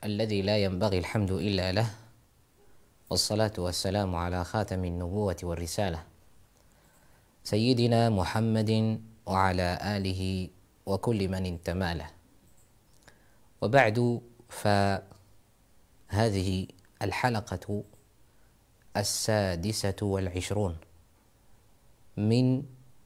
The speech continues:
تيسير التجويد، نحاول أن نقرب فيها قواعد الإمام ورش، وكذلك قواعد الإمام حفص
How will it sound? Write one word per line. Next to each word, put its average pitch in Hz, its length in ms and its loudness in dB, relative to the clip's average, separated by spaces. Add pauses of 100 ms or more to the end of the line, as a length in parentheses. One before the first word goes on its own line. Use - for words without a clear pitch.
(180)
تيسير 107 800 0 (580)
التجويد، 101 580 0 (1600)
نحاول 117 680 4 (960)
أن 110 400 0 (140)
نقرب 107 580 2
فيها 95 500 2 (1200)
قواعد 110 460 6
الإمام 101 480 0
ورش، 98 400 -2 (1500)
وكذلك 101 640 0
قواعد 98 580 0
الإمام 92 500 -4
حفص - 540 -6